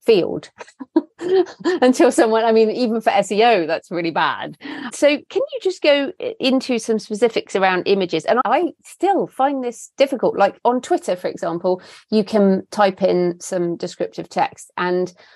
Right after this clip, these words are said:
I just find it really hard. So it, the example you gave of the book with the arrows going onto it, can you tell us what we would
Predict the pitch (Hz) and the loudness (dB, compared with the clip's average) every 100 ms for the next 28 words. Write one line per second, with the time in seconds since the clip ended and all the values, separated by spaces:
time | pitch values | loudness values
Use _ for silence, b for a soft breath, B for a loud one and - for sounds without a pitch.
0 | b _ _ _ _ _ - 254 254 254 | b _ _ _ _ _ 2 2 2 0
1 | - 220 208 190 214 196 175 247 208 151 | 0 0 0 -2 -2 -2 0 2 4 2
2 | 165 - - - 233 220 208 - _ 226 | -2 -8 -10 0 0 2 -2 -8 _ -10
3 | 214 220 269 247 311 302 285 269 247 233 | -8 -4 -2 0 2 2 0 -2 -2 0
4 | 240 202 175 - 196 175 180 175 208 185 | 0 0 -2 -4 -4 -4 -6 -2 0 0
5 | - 180 185 170 190 202 175 170 170 - | -2 -6 -2 0 2 2 2 0 -4 -10
6 | _ _ - 175 185 175 170 - 196 185 | _ _ -10 2 2 4 0 0 0 2
7 | - 165 - - - - _ - 262 262 | -2 -4 -6 -8 -18 -20 _ -6 -2 0
8 | 262 247 - 240 214 180 190 202 - 196 | 0 -2 -4 0 0 0 0 -2 0 -4
9 | 180 185 170 - | 0 0 0 -4